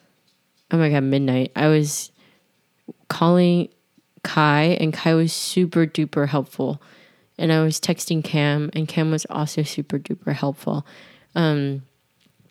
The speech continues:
normally I would have called Eugene or Andy, but they w-, w-, weren't available. And Senna told me to do this thing called <laughs> making friends. <laughs> And,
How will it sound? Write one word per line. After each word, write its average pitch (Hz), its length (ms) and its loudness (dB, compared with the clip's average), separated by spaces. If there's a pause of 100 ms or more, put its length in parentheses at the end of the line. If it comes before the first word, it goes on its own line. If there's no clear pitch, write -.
(420)
normally 180 480 6
I 170 60 6
would 160 140 4
have 151 120 0
called 156 300 2
Eugene 151 360 0
or 143 80 2
Andy, 147 400 2
but 156 220 0
they 151 120 4
w-, 143 280 2
w-, 147 420 2 (120)
weren't 151 280 2
available. 147 680 2 (360)
And 160 180 0
Senna 175 280 4
told 170 180 2
me 170 100 4
to 151 120 2
do 156 140 0
this 151 200 0
thing 147 360 0 (280)
called 147 440 2 (280)
<laughs> - 280 -20
making 190 400 4
friends. 139 540 0
<laughs> - 40 -12 (640)
And, 160 320 6